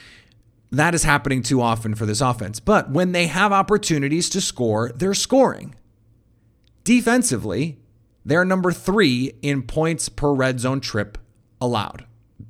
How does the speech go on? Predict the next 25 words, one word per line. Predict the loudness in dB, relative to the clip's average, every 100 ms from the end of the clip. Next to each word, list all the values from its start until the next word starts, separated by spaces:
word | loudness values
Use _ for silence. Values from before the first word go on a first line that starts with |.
| -20
The | -2 0 2 2
only | 2 4 2
other | 2 0
team | 0 0 2 0 -2 -8 _ _ _
in | -4
the | -2
top | 0 -2 0
five | 0 0
in | 2
both | 4 2 0
is | -4
the | 0
Vikings. | 2 0 -4 -12 -16 -18 _ -20 -20 _ _ _ _ _ _ _ _
No | 4 6
one | 6 4
else | 2 0 -2
is | -2 -2
top | 0 -2 -2
three | 0 2 2 2
in | 0
both, | 0 -2 -10 -6
as | -2 -2
Green | -2 0 0
Bay | -2 -6
is. | -12 -16